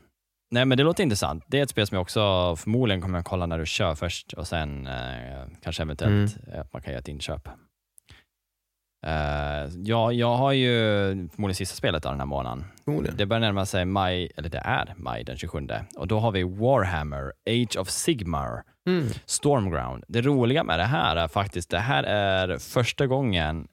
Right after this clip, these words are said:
Speaker 1: eh, Warhammer gör ett spel som är i den, eh, vad man kallar för nya eran, faktiskt. Eh, Age of Sigmar hände ju efter att, eh, jag, jag tror det var någonting med att, jag kommer ihåg min kusin är väldigt duktig på det här. Han kan det här,
Speaker 2: Mhm.
Speaker 1: han älskar Warhammer. Och nu kommer jag bara fucka upp det här.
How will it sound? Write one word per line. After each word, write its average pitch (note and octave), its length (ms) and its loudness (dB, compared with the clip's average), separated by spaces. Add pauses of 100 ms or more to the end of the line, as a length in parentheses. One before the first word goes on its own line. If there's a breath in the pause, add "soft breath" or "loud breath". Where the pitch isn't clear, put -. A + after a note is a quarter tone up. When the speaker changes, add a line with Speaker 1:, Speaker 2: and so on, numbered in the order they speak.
(120)
Speaker 1:
eh, D2 920 0
Warhammer G2 520 2
gör E2+ 140 -2
ett D#2+ 60 -6
spel G2+ 320 0
som E2+ 160 -6
är D#2 100 0
i D#2 140 -2
den, D#2 300 -4
eh, D2+ 180 -4
vad D#2+ 160 -4
man D#2+ 60 -2
kallar F2 160 -2
för F2+ 100 -8
nya E2+ 300 -2
eran, E2+ 540 0
faktiskt. - 460 -8 (560 soft breath)
Eh, C2+ 200 0 (160)
Age G#2 100 -2
of G2 80 -2
Sigmar G2 360 0
hände F2+ 360 -2
ju D#2+ 260 0 (240)
efter - 340 -6
att, - 340 -4
eh, E2 80 0
jag, D#2+ 220 -2
jag F2 100 -2
tror B2 140 2
det C#3 60 6
var G#2+ 60 2
någonting F2 160 -2
med E2+ 80 0
att, - 200 -8 (340)
jag - 100 -10
kommer A2 100 2
ihåg G2+ 80 2
min G#2 80 2
kusin G2 340 0
är D#2 40 -2
väldigt D2 220 -4
duktig - 280 -4
på - 60 -10
det A1 60 -6
här. C#2+ 220 -4
Han D#2+ 180 -4
kan D2+ 200 -6
det C2+ 60 -8
här, D2 300 0
Speaker 2:
Mhm. B2+ 180 4 (120)
Speaker 1:
han - 240 -8
älskar - 340 -6
Warhammer. B1+ 380 -6 (600 loud breath)
Och E2+ 80 -2
nu E2+ 80 0
kommer E2 160 -2
jag C#2+ 80 0
bara C2 140 -2
fucka - 360 -4
upp D#2+ 140 -4
det - 120 -6
här. - 160 -12